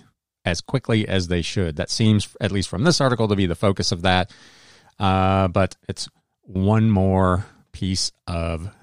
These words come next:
regulation. So moving on now to Etsy. Uh, Etsy has made a, another change. They continue to make improvements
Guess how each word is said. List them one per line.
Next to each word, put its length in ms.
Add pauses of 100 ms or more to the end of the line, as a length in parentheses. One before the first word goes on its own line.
regulation. 800 (720)
So 920 (440)
moving 280
on 260
now 220
to 260 (140)
Etsy. 680 (420)
Uh, 280
Etsy 260
has 140
made 160
a, 40 (160)
another 340
change. 500
They 100
continue 400
to 60
make 380 (640)
improvements 680